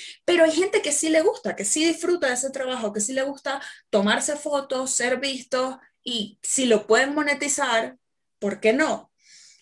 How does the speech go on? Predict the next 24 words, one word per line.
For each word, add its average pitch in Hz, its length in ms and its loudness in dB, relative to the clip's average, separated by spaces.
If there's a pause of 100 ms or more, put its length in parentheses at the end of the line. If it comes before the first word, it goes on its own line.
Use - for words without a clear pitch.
(120)
Entonces, 285 920 0 (360)
¿qué 370 200 0
veo 381 240 0
yo 311 580 -2 (280)
de 214 840 -4 (140)
ventaja? 226 1000 0 (320)
Que 254 100 -4
es 233 120 -4
mucho 320 400 0
más 302 180 -2
seguro 269 540 0
en 220 120 -2
el 220 140 0
sentido 247 560 -2
de 220 220 -2
que 214 240 -2 (1000)
en 262 220 2
nuestros 320 360 0
países, 262 640 -4
como 202 380 -2
la 202 200 2
prostitución 208 720 -2
es 269 80 -6
ilegal 208 640 -2